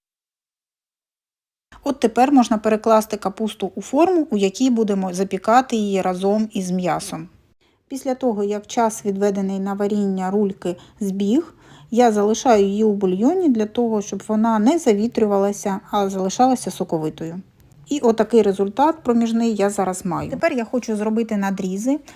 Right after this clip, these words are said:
Розрізаю буквально верхній шар шкіри і жировий прошарок під ним. Роблю це для того, щоб жир більше танув, а соус проникав глибше всередину.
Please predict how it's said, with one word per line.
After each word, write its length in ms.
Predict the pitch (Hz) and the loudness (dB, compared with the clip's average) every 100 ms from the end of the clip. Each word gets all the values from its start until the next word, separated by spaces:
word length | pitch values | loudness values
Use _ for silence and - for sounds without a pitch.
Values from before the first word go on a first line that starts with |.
| _ | _
Розрізаю 640 | 233 226 254 247 247 202 196 | -2 0 0 2 4 2 0
буквально 480 | 214 226 208 190 | -2 0 2 0
верхній 480 | 190 226 208 - 196 | 2 2 2 -2 -6
шар 280 | - 196 196 | -2 -2 -2
шкіри 500 | - - 226 208 185 - | -8 -4 -2 0 -2 -4
і 220 | 226 214 - - - | -2 -2 -4 -20 -8
жировий 420 | 208 214 220 220 202 | 0 2 2 2 0
прошарок 540 | 202 196 - 185 180 - | 0 -2 -2 -4 -4 -4
під 200 | 196 180 | -4 -2
ним. 360 | 170 165 202 311 - | -4 -2 -2 -2 -2
Роблю 360 | 277 269 285 | -2 0 0
це 140 | - 226 | 0 0
для 140 | 220 | 2
того, 260 | 220 220 190 | 2 0 0
щоб 280 | - 208 208 | -4 -4 2
жир 240 | 240 202 | 2 2
більше 360 | 196 202 - 190 | 0 -4 -4 -4
танув, 440 | 180 180 240 392 - - | -2 0 0 -2 -6 -8
а 100 | - | -4
соус 520 | - 269 330 359 359 - | 0 4 4 4 0 -8
проникав 680 | - 202 196 196 226 254 269 - - - 214 - | -2 0 0 4 8 8 6 -2 -20 -12 -12 -6
глибше 400 | 190 214 220 202 | -2 0 0 -4
всередину. 640 | 196 180 170 160 - 165 | -4 -4 -4 -4 -8 -12